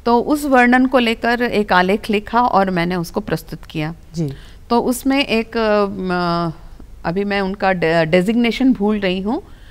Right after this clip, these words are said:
Speaker 2: जी।
Speaker 1: अ, तापस चक्रवर्ती हैं, वो आए थे छत्तीसगढ़ से।
Speaker 2: अच्छा।
Speaker 1: वो, अ, सेंट्रल गवर्नमेंट में एम्प्लॉयड हैं, तो वे आए थे, वो ट्रैवलॉग्स लिखते हैं।
Speaker 2: ओके।
Speaker 1: तो उन्होंने कहा कि, "आपका जो यात्रा वर्णन के ऊपर आपने जिस तरह से, अ, लेख पढ़ा है,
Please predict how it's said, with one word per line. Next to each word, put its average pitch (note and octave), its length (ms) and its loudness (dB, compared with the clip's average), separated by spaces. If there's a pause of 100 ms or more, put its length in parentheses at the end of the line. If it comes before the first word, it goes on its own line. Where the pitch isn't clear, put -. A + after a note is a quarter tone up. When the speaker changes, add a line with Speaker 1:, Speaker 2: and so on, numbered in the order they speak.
(100)
Speaker 2:
जी। E3+ 120 -6
Speaker 1:
अ, D#3+ 40 -4 (340)
तापस G#3+ 460 2
चक्रवर्ती G#3+ 680 0
हैं, C#4+ 220 -4 (220)
वो G3+ 360 0
आए F#3+ 220 4
थे C4 380 -2
छत्तीसगढ़ F3 600 0
से। C3+ 260 -8 (260)
Speaker 2:
अच्छा। D3 320 -6 (200)
Speaker 1:
वो, F#3+ 280 0
अ, F3 80 -8 (120)
सेंट्रल F#3+ 540 -2
गवर्नमेंट F#3+ 380 0
में G3 160 0
एम्प्लॉयड E3+ 420 -2
हैं, B3 180 -4 (460)
तो G#3+ 120 2
वे A#3 180 2
आए A3+ 260 6
थे, D4+ 220 -2
वो C#4 280 2
ट्रैवलॉग्स A#3 720 4
लिखते D3+ 360 0
हैं। C3+ 220 -4 (140)
Speaker 2:
ओके। E3+ 320 -2
Speaker 1:
तो C4 320 -2
उन्होंने B3 320 0
कहा A#3+ 280 -4
कि, B3+ 680 -2 (140)
"आपका G#3+ 360 2
जो B3 180 0
यात्रा A3 400 2
वर्णन A#3 580 2
के A#3 200 -2
ऊपर A3 260 -2
आपने G#3+ 320 0
जिस G#3 300 -6
तरह G3+ 220 2
से, G#3+ 160 -4
अ, F3 400 0
लेख F3+ 320 -2
पढ़ा F3 180 0
है, A3+ 260 -4